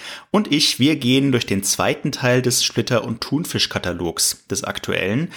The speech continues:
und sprechen über die fortlaufenden Serien in diesem Programm. Wenn ihr mitblättern wollt, schnappt euch gerne den inzwischen überall verfügbaren Kundenkatalog von Splitter in Print oder auch digital auf unserer Website als P D F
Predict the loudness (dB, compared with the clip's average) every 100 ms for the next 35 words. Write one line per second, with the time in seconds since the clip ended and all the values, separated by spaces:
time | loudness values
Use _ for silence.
0 | -14 -6 2 2 2 0 0 0 0 0
1 | 2 0 -2 -2 -2 0 0 0 0 0
2 | 2 2 2 0 0 -2 -4 -6 -4 -2
3 | -2 -4 -8 -6 -4 -4 -10 -14 -16 -8
4 | -2 0 2 2 4 2 2 0 2 2
5 | 4 4 2 0 -2 0 0 0 2 2
6 | 4 2 0 0 -2 0 0 0 -2 -2
7 | 2 2 2 -2 -2 -4 -2 -2 -2 -4
8 | -2 0 0 -2 -2 0 0 0 -2 -2
9 | -2 -2 0 2 2 0 -14 -20 _ -4
10 | -2 2 2 2 -2 0 2 2 0 -2
11 | -4 -2 0 2 2 -2 -4 -2 -2 0
12 | 0 0 0 -6 -6 -2 -2 -2 -6